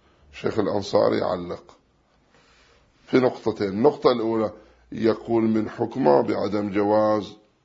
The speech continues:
إخراج المعاملات المالية، الضرائب المالية، الزكاة والخمس وثمن الهد، واضح أنه لا يرى الملكية.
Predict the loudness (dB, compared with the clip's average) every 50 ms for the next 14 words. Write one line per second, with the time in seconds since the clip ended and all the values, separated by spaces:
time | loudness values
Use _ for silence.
0 | _ _ _ _ _ _ -4 -4 -2 2 2 4 4 4 2 0 -2 -2 -2 -2
1 | 0 0 2 2 2 2 0 0 2 2 0 0 -2 -4 -4 -2 0 0 0 0
2 | -2 -2 -2 0 0 2 2 2 2 0 0 -4 -8 -14 -20 _ _ _ _ _
3 | _ -14 -6 -2 0 2 4 4 2 2 0 -2 -4 -2 0 0 0 0 0 0
4 | 0 0 0 -2 -2 -4 -4 -2 2 2 2 2 2 0 -2 -2 2 4 6 6
5 | 6 4 2 0 -4 -10 -14 -18 -20 _ _ _ _ _ _ _ _ _ _ _
6 | _ _ _ -10 -8 -4 0 0 2 2 2 0 2 2 4 4 6 6 6 4
7 | 2 0 -10 -20 _ -12 -4 2 4 6 6 6 4 0 -4 -6 -6 -4 -4 -4
8 | -2 -2 0 2 4 6 6 6 6 4 2 0 -6 -10 -12 -16 -18 -18 -16 -16
9 | -16 -18